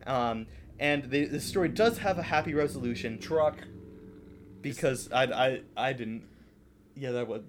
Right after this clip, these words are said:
Speaker 1: that was a motorcycle, I think, actually.
Speaker 2: Motorcycle.
Speaker 1: Motorcycle. That was Aofi turning into the, into the
Speaker 2: There
Speaker 1: demon
Speaker 2: she
Speaker 1: of the air.
Speaker 2: goes.
Speaker 1: There she goes.
Speaker 2: Thank
Speaker 1: Um,
Speaker 2: you, world, for giving us good sound effects at
Speaker 1: e-,
Speaker 2: good times.
Speaker 1: Exactly.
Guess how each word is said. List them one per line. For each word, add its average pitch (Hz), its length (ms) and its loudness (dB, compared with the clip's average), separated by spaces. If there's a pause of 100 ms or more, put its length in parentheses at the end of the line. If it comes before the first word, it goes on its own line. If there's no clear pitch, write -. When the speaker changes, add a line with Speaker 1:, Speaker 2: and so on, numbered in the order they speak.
Speaker 1:
that 135 120 -4
was 123 100 -6
a 117 60 -6
motorcycle, 110 580 -8
I - 40 -16
think, - 220 -12
actually. - 320 -6
Speaker 2:
Motorcycle. 151 640 2
Speaker 1:
Motorcycle. 123 600 0
That 143 140 6
was 156 120 2
Aofi 135 380 4
turning 117 360 -2
into 117 260 -4
the, 117 280 0
into - 160 -6
the - 80 -2
Speaker 2:
There 214 200 8
Speaker 1:
demon 262 140 4
Speaker 2:
she - 20 -
Speaker 1:
of 233 40 0
the 277 120 10
air. 302 80 12 (120)
Speaker 2:
goes. 190 100 4
Speaker 1:
There 220 180 12
she 254 180 10
goes. 170 580 8 (400)
Speaker 2:
Thank 147 240 12
Speaker 1:
Um, 139 60 8
Speaker 2:
you, 165 100 6
world, 139 400 6
for 127 140 -4
giving 127 340 -2
us 123 140 -4
good 127 180 -4
sound 123 240 -4
effects - 380 -10
at 135 80 -2
Speaker 1:
e-, - 20 -2
Speaker 2:
good 104 240 -6
times. 80 400 -14
Speaker 1:
Exactly. 123 760 -4